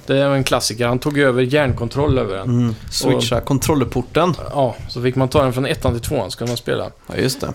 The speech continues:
Speaker 1: Och sen en annan klassiker var ju att ringa Meryl mitt i spelet. För att få tag i hennes radiokanal så var man tvungen att kolla på baksidan av boxen.
Speaker 2: Just det.
Speaker 1: Och det blev ju ett stort problem för mig.
Speaker 2: Mm.
Speaker 1: För du brände ju det här spelet till mig.
Speaker 2: Just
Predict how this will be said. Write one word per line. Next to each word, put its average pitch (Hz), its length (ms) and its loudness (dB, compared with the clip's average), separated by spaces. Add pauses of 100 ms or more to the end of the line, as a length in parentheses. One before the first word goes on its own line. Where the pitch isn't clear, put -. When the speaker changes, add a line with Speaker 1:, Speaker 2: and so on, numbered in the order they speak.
Speaker 1:
Och 175 180 0
sen 151 220 2
en 147 100 0
annan 143 260 2
klassiker 127 340 -2
var 123 160 2
ju 117 80 2
att 110 200 -4
ringa 135 300 2
Meryl 131 500 2
mitt 139 200 0
i 127 60 0
spelet. 117 380 -2
För 127 80 0
att 120 80 -2
få 139 60 0
tag 139 300 2
i 135 40 2
hennes 139 360 0
radiokanal 135 580 2
så 147 100 -6
var 135 40 0
man 131 160 0 (120)
tvungen 139 240 -2
att 120 80 -4
kolla 131 160 0
på 113 100 -4 (100)
baksidan 143 440 0
av 131 60 0
boxen. 156 480 0 (100)
Speaker 2:
Just 175 300 2
det. - 80 -8 (120)
Speaker 1:
Och 131 100 0
det 160 180 6
blev 165 160 2
ju 139 60 0
ett - 60 -4
stort 196 380 -2
problem 151 340 0
för 110 80 -8
mig. 117 220 -4 (340)
Speaker 2:
Mm. 135 320 0
Speaker 1:
För - 120 -4
du 139 100 4
brände 147 320 2
ju 170 60 2
det 196 60 0
här 160 60 0
spelet 117 240 -2
till 117 100 -8
mig. 104 100 0
Speaker 2:
Just - 280 -2